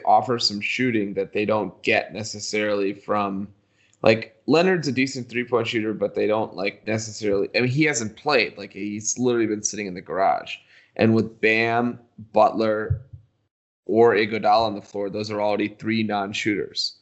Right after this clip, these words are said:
Um, so I, I, I do wonder what they're gonna do with that second big. Um, a-, and separately, I think one of the most fascinating thing about, things about these Heat, about this Heat team is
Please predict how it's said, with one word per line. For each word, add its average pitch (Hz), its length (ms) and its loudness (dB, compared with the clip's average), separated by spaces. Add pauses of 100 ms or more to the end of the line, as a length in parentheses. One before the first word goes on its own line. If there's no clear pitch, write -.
(400)
Um, 117 280 4
so - 180 2
I, 135 260 2
I, 139 200 -4
I 139 100 0
do 151 220 -2
wonder 143 340 0
what 107 180 -4
they're 113 120 -4
gonna 101 180 -6
do 107 180 -4
with 98 140 -2
that 90 220 -2
second 101 380 -4
big. 107 500 -2
Um, 101 400 -2 (500)
a-, 113 240 2
and 104 240 -2
separately, 131 580 2
I 107 60 -4
think 107 200 -6
one 104 140 0
of 90 140 -6
the 90 60 -12
most 104 260 -2
fascinating 113 520 0
thing 104 120 -8
about, 101 280 -6 (460)
things 110 220 2
about 98 240 2
these 95 160 -4
Heat, - 340 -8 (140)
about - 300 4
this 98 160 -6
Heat 123 180 0
team 98 240 -6
is 90 180 -12